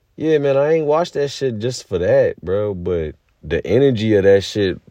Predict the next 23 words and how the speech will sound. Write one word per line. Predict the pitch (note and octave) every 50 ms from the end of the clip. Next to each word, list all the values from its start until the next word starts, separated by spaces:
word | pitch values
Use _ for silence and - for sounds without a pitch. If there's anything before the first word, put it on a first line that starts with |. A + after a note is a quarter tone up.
| -
was | - D#2+ E2 D#2 D#2
watching | E2 - - G#2+ - - F2 E2
me. | G2 A#2 C3 B2 G2+ E2
You | D2+ D2+ F#2+
get | G#2 A2
what | A2 G#2+
I'm | A2+
saying? | A2 A#2+ A#2+ A#2+ A#2+ A#2 G#2+
Like, | G2 F2+ F2 E2
the, | D#2 D#2 - -
the | - D2
bad | C#2+ C#2+ D2 E2 F#2 G2+ G2 F2+ E2+
energy | G2 G#2 G#2 G2+ G2 F#2+ F#2 F#2+ F#2 F#2 F#2 F2+ F2 E2+ D#2+
of | D#2 D2+ D2 D2+ - _ - - - - - _ _ _
these | - E2 F#2 G2 G2+ G2+ G2 G2 F#2 F2+ F2
depressing-ass | E2 D#2+ F2+ E2 - - - G2 G#2 G#2 - G2 F2+ F2 F2 F#2 F#2+ F#2+ F#2 F2+ F2 E2
shows | - - - F#2+ F#2+ F#2+ F#2+ F#2 F#2 F2+ F2+ E2+ F2
and | F2 E2 E2
movies | F2 F2 F2+ F#2 F2+ F2+ F2+ F2+ F2 E2+
and | F2 E2+
shit | - - F#2 F2+
like | F2+ F2 F2 E2+
that, | F2 F2+ F2+ F2+ F2 -